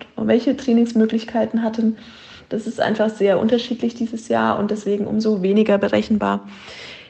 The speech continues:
Genauso denke ich, dass das Rennformat, ähm, oder diese sehr verkürzten Distanzen das Ganze auch noch ein bisschen unkalkulierbarer machen. Natürlich macht's das für mich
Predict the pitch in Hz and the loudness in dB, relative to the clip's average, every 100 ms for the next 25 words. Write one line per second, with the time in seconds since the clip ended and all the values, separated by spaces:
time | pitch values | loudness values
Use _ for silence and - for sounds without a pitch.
0 | _ 226 226 247 254 220 254 269 233 226 | _ 4 6 6 6 4 4 4 2 0
1 | - - 233 277 285 262 247 302 302 - | -2 2 4 4 4 4 2 2 0 -4
2 | - 233 233 233 247 247 - - 214 208 | -4 -2 0 -2 -4 -8 -16 -10 -8 -6
3 | 202 190 214 233 220 - 294 294 - 233 | -8 -4 -4 -4 -6 -2 -2 -2 -2 0
4 | 220 - 254 269 277 302 311 311 - - | 0 -2 -2 0 -2 -2 -2 -4 -10 -20
5 | - _ _ - 233 233 226 - 311 339 | -20 _ _ -6 0 2 2 2 2 2
6 | 349 330 330 269 330 - 311 311 311 311 | 0 -2 -2 -2 -2 0 0 2 0 2
7 | 302 294 285 285 294 294 - - - - | 0 0 -2 -2 -4 -6 -8 -18 -20 -20
8 | - 240 226 285 285 269 262 262 233 - | -6 -2 0 2 2 2 0 0 -4 -2
9 | 233 240 311 | 0 0 0